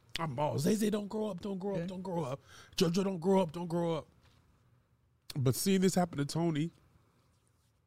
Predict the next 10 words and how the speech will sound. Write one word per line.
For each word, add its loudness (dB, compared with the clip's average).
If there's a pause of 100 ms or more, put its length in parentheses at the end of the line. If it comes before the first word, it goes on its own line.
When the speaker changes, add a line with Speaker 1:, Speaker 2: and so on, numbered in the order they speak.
(100)
Speaker 1:
and -2
his -2
family -4 (760)
has 2
helped, 0 (140)
uh, 0 (1500)
me 4
switch 0
my 0
mindset 0